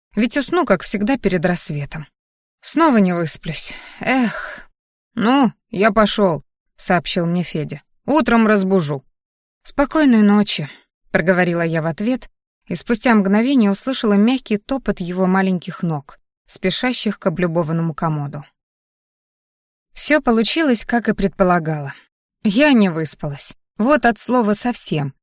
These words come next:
потому как всю ночь сна не было ни в одном глазу. Зато Федя сразу после нашего разговора захрапел на всю комнату так, что у меня стало ещё меньше шансов уснуть. Пролежала до рассвета, маясь и вертясь,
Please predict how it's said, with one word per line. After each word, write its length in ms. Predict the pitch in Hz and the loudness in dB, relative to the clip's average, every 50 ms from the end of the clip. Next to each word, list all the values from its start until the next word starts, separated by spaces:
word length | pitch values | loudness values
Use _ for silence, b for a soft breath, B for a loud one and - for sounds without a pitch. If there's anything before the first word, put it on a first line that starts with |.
| _ _ _ _ _ _ _ - | _ _ _ _ _ _ _ -6
потому 320 | 196 196 - 185 185 190 | -2 0 0 0 0 2
как 200 | - 196 180 - | 2 0 0 -2
всю 200 | - - - 196 | -4 -2 0 2
ночь 280 | 202 247 285 - - - | 2 2 2 0 -2 -4
сна 280 | - - 214 262 277 | 0 2 4 4 6
не 200 | 247 214 190 185 | 6 4 4 2
было 200 | 165 160 165 156 | 0 -2 -2 -2
ни 200 | 165 165 180 196 | 0 0 2 2
в 40 | 208 | 4
одном 340 | 214 196 185 240 247 233 202 | 4 4 4 4 4 4 4
глазу. 400 | 185 190 185 165 147 147 139 - _ _ _ _ _ _ _ _ _ _ _ | 4 2 2 2 -2 -6 -10 -12 _ _ _ _ _ _ _ _ _ _ _
Зато 320 | - 165 180 220 208 254 240 | -2 0 0 2 2 0 0
Федя 320 | - - 339 269 185 180 | 0 0 0 0 0 -2
сразу 360 | - - 208 202 202 185 185 | 0 2 4 4 4 2 0
после 280 | - - 190 - 202 185 | -2 -4 -4 -2 0 0
нашего 380 | 185 185 196 - - 185 165 170 | 2 0 0 0 -2 -4 -4 -4
разговора 580 | 175 165 170 170 208 226 269 294 233 190 151 - _ - | -4 -4 -2 -2 0 0 2 2 2 0 0 -4 _ -4
захрапел 560 | 196 202 220 - 262 240 233 - 302 302 233 | -2 -2 0 2 0 0 0 0 0 0 2
на 140 | 190 175 165 | 2 0 -2
всю 180 | - - 208 | -2 -4 -2
комнату 460 | - - 208 196 185 175 165 - 175 | 0 2 2 2 2 0 -2 -4 -8
так, 320 | - - 262 285 - - - _ _ _ _ _ _ | -6 -4 -6 -6 -6 -10 -18 _ _ _ _ _ _
что 220 | - - - - 208 | -12 -6 0 2 4
у 40 | 208 | 4
меня 280 | 202 208 226 254 277 | 4 4 4 2 2
стало 300 | 269 - - 240 233 226 | 0 0 2 2 4 4
ещё 380 | 214 202 202 190 - - 196 175 | 4 2 0 -2 -2 -2 -2 -2
меньше 360 | 165 175 185 185 175 - 175 | -2 -2 -2 -2 -4 -4 -6
шансов 480 | 156 - - 175 165 156 - 165 - - | -6 -4 -4 -4 -4 -4 -6 -8 -8 -6
уснуть. 520 | 190 - - 170 147 139 - - - - - _ _ _ _ _ _ _ _ | -6 -6 -4 -4 -6 -6 -8 -10 -14 -14 -16 _ _ _ _ _ _ _ _
Пролежала 520 | - 175 180 185 190 202 202 233 208 196 180 | -2 -2 0 2 2 2 4 4 4 4 2
до 140 | 160 170 170 | 2 0 0
рассвета, 540 | 175 185 - - 233 277 285 247 - 180 | 0 0 -2 -2 0 0 0 0 0 -2
маясь 440 | 165 180 202 208 185 170 156 - - | 0 2 2 2 0 0 -4 -6 -6
и 40 | 170 | -4
вертясь, 520 | 160 170 180 175 - - 277 254 - - | -4 -4 -4 -4 -4 -4 -2 -2 -4 -4